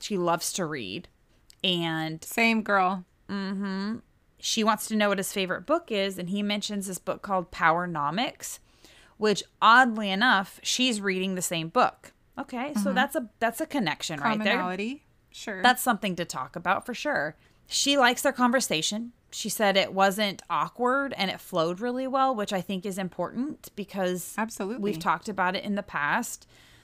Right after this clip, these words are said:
Speaker 1: Those awkward silences, they can be hard to fill.
Speaker 2: Mm-hmm.
Speaker 1: And it's so much easier when an, a conversation flows, like, when you can flow into,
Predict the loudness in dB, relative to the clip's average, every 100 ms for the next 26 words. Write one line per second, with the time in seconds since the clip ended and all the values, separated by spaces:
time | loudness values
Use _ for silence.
0 | _ _ 4 4 2 2 2 2 -2 -2
1 | -2 -4 -2 2 2 2 -2 -4 -6 -4
2 | -4 -2 -4 -6 -2 -2 -2 -8 -8 -6
3 | -4 -4 -6 -10 _ _ _ _ -6 0
4 | 2 2 0 -2 -6 -18 _ _ _ -4
5 | -2 -2 0 0 0 0 -2 -6 -4 -4
6 | -4 -2 0 0 -4 -4 -4 -8 -14 _
7 | -10 -4 -4 -2 -4 -4 -6 -10 -6 -2
8 | -2 -4 -6 -8 -6 -6 -4 -8 -8 0
9 | 2 2 -2 -4 -6